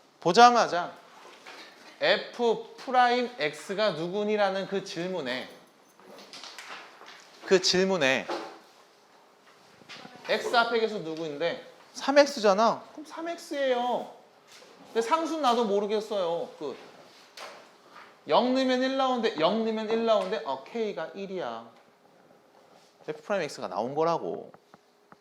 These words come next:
그럼 얘 알았으면 에프엑스 구하면 되잖아. 뭐 하면 돼서? 적분하면.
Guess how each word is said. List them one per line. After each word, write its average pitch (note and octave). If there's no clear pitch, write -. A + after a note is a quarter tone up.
그럼 G#3
얘 A3+
알았으면 G3
에프엑스 B3
구하면 B3
되잖아. G#3+
뭐 D3+
하면 F#3
돼서? B2+
적분하면. G#3